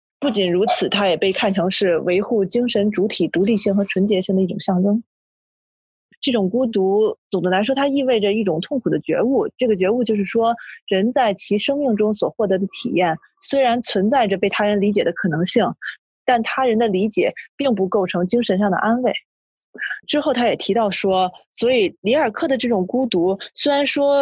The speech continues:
呃，关于他的评价肯定意味着一种珍贵的理解，但是很明显，这种理解是不可能消-，消除里尔克的孤独的，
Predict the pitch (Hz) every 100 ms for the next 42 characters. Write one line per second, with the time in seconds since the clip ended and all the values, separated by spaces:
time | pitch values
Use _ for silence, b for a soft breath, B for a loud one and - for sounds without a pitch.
0 | - 190 185 175 277 294 285 269 - 196
1 | 233 285 214 196 175 226 254 247 233 214
2 | 190 160 147 254 269 247 190 175 226 -
3 | - 220 214 - 170 170 226 202 160 185
4 | 190 160 185 190 175 - 202 247 170 165
5 | 185 254 269 - - 330 339 - 165 175
6 | 156 170 156 - 180 151 -